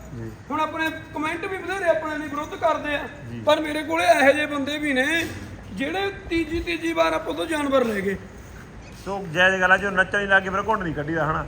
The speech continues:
Speaker 2: ਹਾਂ, ਐਵੇਂ ਝੂਠ ਪਾਣ ਬੋਲ ਕੇ ਬਾਈ ਯਾਰ ਮੈਂ ਕਿਸੇ ਨੂੰ ਗੁੰਮਰਾਹ ਨਹੀਂ ਕਰਦਾ।
Speaker 1: ਸਰਿਆਮ ਨੱਚੋ
Speaker 2: ਪਤਾ
Speaker 1: ਯਾਰ।
Speaker 2: ਨਹੀਂ ਅਗਲਾ ਕਿਵੇਂ ਪੈਸੇ ਇਕੱਠੇ ਕਰਕੇ ਲਿਆਉਂਦਾ ਵੀਰੇ।
Speaker 1: ਜਾਇਜ਼ ਗੱਲ ਆ ਯਾਰ,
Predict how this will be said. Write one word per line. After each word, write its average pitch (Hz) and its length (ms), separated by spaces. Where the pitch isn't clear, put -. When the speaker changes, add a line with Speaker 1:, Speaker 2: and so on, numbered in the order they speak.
Speaker 2:
ਹਾਂ, 330 300
ਐਵੇਂ 403 240
ਝੂਠ 403 320
ਪਾਣ 339 380
ਬੋਲ 320 260
ਕੇ 330 140
ਬਾਈ 320 200
ਯਾਰ 330 140
ਮੈਂ 311 220
ਕਿਸੇ 302 160
ਨੂੰ 320 140
ਗੁੰਮਰਾਹ 285 340
ਨਹੀਂ 330 100
ਕਰਦਾ। 294 500
Speaker 1:
ਸਰਿਆਮ 226 260
ਨੱਚੋ 185 180
Speaker 2:
ਪਤਾ 214 120
Speaker 1:
ਯਾਰ। 339 180
Speaker 2:
ਨਹੀਂ 349 160
ਅਗਲਾ 330 500
ਕਿਵੇਂ 359 300
ਪੈਸੇ 330 320
ਇਕੱਠੇ 320 380
ਕਰਕੇ 294 320
ਲਿਆਉਂਦਾ 294 380
ਵੀਰੇ। 226 260
Speaker 1:
ਜਾਇਜ਼ 151 280
ਗੱਲ 120 140
ਆ 113 40
ਯਾਰ, 110 200